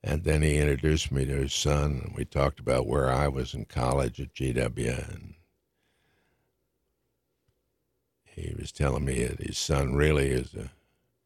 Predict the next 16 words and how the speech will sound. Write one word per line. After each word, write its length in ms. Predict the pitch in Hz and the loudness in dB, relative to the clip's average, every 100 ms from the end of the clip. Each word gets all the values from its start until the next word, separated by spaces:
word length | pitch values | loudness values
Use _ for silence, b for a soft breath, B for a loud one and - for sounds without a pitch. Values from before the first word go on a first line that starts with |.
| _ _ _ _ _ _ | _ _ _ _ _ _
talented 580 | 78 78 80 76 73 | 2 4 4 0 -2
golfer, 480 | - 76 69 - 73 | 2 2 2 0 -2
but 260 | 69 67 - _ _ | 0 -2 -4 _ _
he 100 | 76 | -2
likes 320 | 80 76 - | 2 2 0
basketball 800 | - 73 85 - 62 - 62 57 | 2 4 4 0 -6 0 0 2
better 300 | 62 71 64 | 2 0 0
than 180 | 58 60 | -2 0
anything 600 | 76 71 - 50 - - | 0 0 -4 -14 -14 -16
and 160 | 53 55 | -10 -6
is 200 | 60 - | -6 -6
a 60 | |
very 400 | 55 60 78 69 | -8 2 4 4
good 220 | 60 62 55 | 2 -2 -2
basketball 680 | 69 67 - - - 62 | -2 -2 -4 -8 -10 -10
player. 420 | - 76 64 - | -6 -2 -2 -4